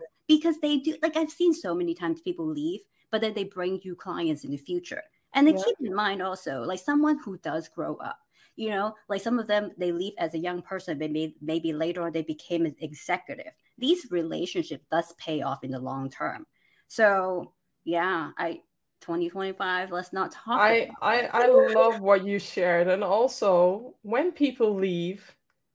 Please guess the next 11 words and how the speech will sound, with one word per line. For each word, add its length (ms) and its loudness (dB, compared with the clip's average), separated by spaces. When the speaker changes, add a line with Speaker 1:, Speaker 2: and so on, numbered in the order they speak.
Speaker 2:
have 340 0
a 140 2
good 440 0
heart-to-heart 760 -2
conversation 720 -4
with 180 -6
them. 320 -2
Invite 440 2
them 120 -2
for 220 0
coffee 580 -4